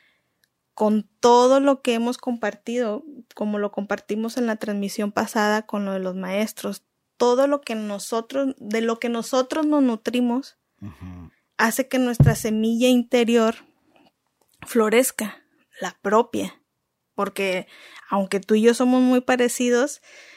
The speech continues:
Speaker 1: no quiere decir que seamos unos siameses, porque como consumimos, que comemos casi lo mismo,
Speaker 2: Mm.
Speaker 1: seamos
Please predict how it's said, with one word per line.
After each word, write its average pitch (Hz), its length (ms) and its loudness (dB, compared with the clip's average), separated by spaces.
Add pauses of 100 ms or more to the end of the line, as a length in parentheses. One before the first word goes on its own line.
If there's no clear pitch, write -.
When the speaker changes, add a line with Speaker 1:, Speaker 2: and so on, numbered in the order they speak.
(140)
Speaker 1:
no 208 400 2
quiere 226 260 2
decir 214 340 0
que 220 120 -2
seamos 214 420 -2
unos 220 220 4
siameses, 220 1000 2 (120)
porque 180 340 -12
como 190 400 -6
consumimos, 202 840 2
que - 240 -10
comemos 208 560 2
casi 233 240 2
lo 233 160 4
mismo, 226 360 2
Speaker 2:
Mm. 240 40 0
Speaker 1:
seamos 214 500 -2